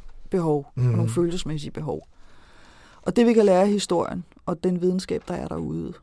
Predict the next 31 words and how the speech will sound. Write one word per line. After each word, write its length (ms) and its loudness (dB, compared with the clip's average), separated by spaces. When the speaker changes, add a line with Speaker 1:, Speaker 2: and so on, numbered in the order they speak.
Speaker 1:
og 80 -6
som 140 -6
jeg 80 -8
synes 220 -8
er 40 -4
enormt 260 -8
vigtigt, 440 -12
det 200 6
er, 200 -2
og 100 -6
det 260 0
går-, 160 0
gælder 260 2
også 160 -2
i 40 -2
ledelsessammenhæng, 840 -6
og 60 -10
for 80 -10
den 140 -8
sags 160 -8
skyld, 200 -8
hvis 140 -10
man 100 -6
gerne 160 -6
vil 60 -8
have 60 -10
styr 200 -6
på 100 -10
sit 120 -12
eget 180 -8
liv, 180 -8